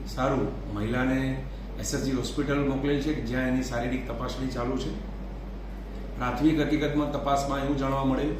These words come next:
કે આ ફરિયાદી અને આરોપી બંને અગાઉ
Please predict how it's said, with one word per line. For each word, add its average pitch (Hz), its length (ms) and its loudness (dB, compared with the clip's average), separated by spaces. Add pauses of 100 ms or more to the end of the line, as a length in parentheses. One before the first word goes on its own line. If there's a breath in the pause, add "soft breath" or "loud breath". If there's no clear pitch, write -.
(580 loud breath)
કે 143 200 0
આ 135 140 4
ફરિયાદી 143 600 8
અને 135 260 2
આરોપી 127 600 0 (380 loud breath)
બંને 139 640 2
અગાઉ 117 460 6